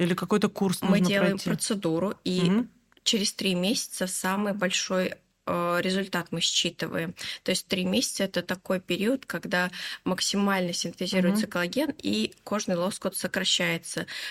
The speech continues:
Speaker 2: В косметологии мы не можем взять и отрезать лишние, да, ткани, мы можем их как-то сократить с помощью
Speaker 1: Мгм.
Speaker 2: ваших ресурсов.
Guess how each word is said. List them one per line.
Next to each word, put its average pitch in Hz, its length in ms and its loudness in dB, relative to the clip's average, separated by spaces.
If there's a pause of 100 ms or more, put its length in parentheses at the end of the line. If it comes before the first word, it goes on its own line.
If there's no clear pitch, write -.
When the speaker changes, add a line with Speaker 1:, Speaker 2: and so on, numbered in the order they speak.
(100)
Speaker 2:
В - 40 -18
косметологии 208 680 0
мы 190 140 2
не 196 120 2
можем 202 360 0
взять 196 420 -2
и 175 40 0
отрезать 180 600 -2
лишние, 175 600 -2
да, 180 200 0
ткани, 175 460 0
мы 175 160 0
можем 190 340 0
их 190 120 -8
как-то - 340 -4
сократить 190 640 -2
с - 40 -10
помощью 180 440 2
Speaker 1:
Мгм. 190 80 6
Speaker 2:
ваших 180 420 2
ресурсов. - 600 -6